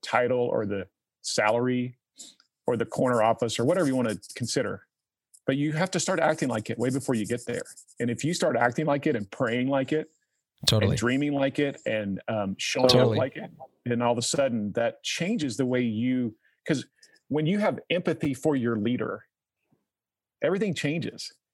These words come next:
Speaker 1: When you see them
Speaker 2: Yep.
Speaker 1: as not the threat, but you see, you see them as a partner, you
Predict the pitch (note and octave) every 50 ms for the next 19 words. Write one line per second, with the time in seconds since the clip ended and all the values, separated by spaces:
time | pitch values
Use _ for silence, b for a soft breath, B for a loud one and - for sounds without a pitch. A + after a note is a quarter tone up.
0 | _ _ _ - C3 C#3 D#3+ F3 D3+ - - - F#3 F3+ F3+ D3+ E3 C#3 C3+ B2
1 | A2 B2 - - C3+ C3 C3 - - A#2 - - - C3+ C#3 C3+ B2 A2+ - -
2 | - - _ - B2 - - B2 - - - D#3 D3 C#3 - - - C3 B2 B2
3 | - - E3 D#3 C#3 C#3+ B2 A#2 A#2 A#2 A#2 G2 G#2+ G#2+ - - - - - C#3+
4 | D#3 - - A2+ G2+ F#2+ F#2 - _ _ _ _ _ _ _ _ _ - C#3 C3+